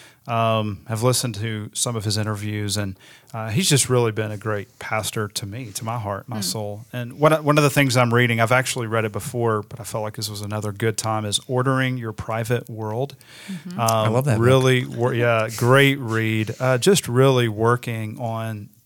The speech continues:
Speaker 1: the inner part of my heart, my soul, uh, making sure that that is healthy, um, because if that's healthy, that really looks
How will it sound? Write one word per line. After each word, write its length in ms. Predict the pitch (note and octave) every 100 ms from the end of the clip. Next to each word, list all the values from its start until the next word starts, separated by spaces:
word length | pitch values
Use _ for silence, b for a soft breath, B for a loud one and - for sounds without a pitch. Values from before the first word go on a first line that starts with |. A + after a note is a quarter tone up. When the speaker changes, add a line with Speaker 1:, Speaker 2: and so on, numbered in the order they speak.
| _ D#3+ D3+ A2 _ -
Speaker 1:
the 180 | A#2+ - -
inner 320 | C#3 C3+ B2+
part 360 | - B2 A#2 A#2
of 180 | A2+ G#2
my 240 | G#2 G#2+
heart, 540 | G2+ - - A#2 C3+ -
my 160 | A2+
soul, 500 | G2+ - A2 G#2+ G#2+ B B B B -
uh, 160 | A2 G#2+
making 400 | A#2 C3 B2+ A2+
sure 300 | - A#2 G#2+
that 260 | G#2 A2
that 260 | A2 A#2 A2+
is 180 | G#2+ -
healthy, 600 | - A2 A2+ D#3 F#3+ - B B B -
um, 500 | A#2+ A2 G#2+ G#2+ G2+
because 240 | G#2 A2+ G#2+
if 100 | -
that's 280 | A2+ G#2+
healthy, 340 | - A#2 - G#2+
that 240 | A2 G#2+
really 480 | A2 A2 G#2+ G#2 G2 b b b -
looks 540 | A#2+ A#2 A2+ - -